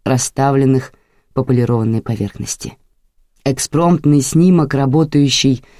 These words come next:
над графическим наброском Ранны с заколотыми двумя кисточками волосами в стиле гейши. Черно-белая фотография двадцатидвухлетней Альтеи — на которой она сжимает в руках огромного мягкого пуделя,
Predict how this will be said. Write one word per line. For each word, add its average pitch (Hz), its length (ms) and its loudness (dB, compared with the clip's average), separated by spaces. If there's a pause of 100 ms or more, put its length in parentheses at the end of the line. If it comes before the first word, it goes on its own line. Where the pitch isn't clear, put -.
над 156 160 2
графическим 135 720 -2
наброском 131 640 0
Ранны 113 500 -2 (300)
с 120 80 -2
заколотыми 120 720 0
двумя 113 320 0
кисточками 127 640 -2
волосами 120 640 -2
в - 60 -14
стиле 107 300 -4
гейши. 104 520 -6 (1000)
Черно-белая 180 560 2
фотография 156 720 -2 (320)
двадцатидвухлетней 165 1120 0
Альтеи — 131 520 -2 (640)
на 139 120 0
которой 139 320 0
она 135 160 0
сжимает 131 500 0
в - 20 -4
руках 139 440 -2 (480)
огромного 143 560 2
мягкого 131 500 0
пуделя, 117 540 -2